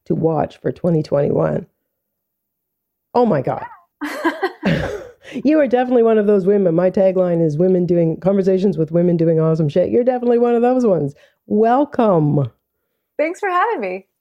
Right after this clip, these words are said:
Speaker 1: I'm so excited to have you here to talk about this. As I had expressed to you, I'm, I've been curious about the whole virtual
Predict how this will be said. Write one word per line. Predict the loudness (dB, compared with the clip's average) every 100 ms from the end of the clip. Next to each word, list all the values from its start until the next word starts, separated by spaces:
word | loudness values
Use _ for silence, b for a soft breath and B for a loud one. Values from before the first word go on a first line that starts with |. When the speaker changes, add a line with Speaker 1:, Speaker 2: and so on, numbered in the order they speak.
| _ _ _ _
Speaker 1:
I'm | 0 0
so | 2
excited | 0 2 0
to | 2
have | 0 2
you | 2
here | 2
to | 0
talk | 0 0 0
about | 0 0
this. | 0 2
As | 0 2
I | 2 0 -4 -4
had | -4 -4 -6
expressed | -6 -2 0 0 0
to | -2
you, | 0 0
I'm, | 0 2 0 0
I've | -2
been | 0 -2
curious | 0 0 2 0
about | 0 0 0
the | 0
whole | 0 -4 -2
virtual | -2 -2 0 2 2 0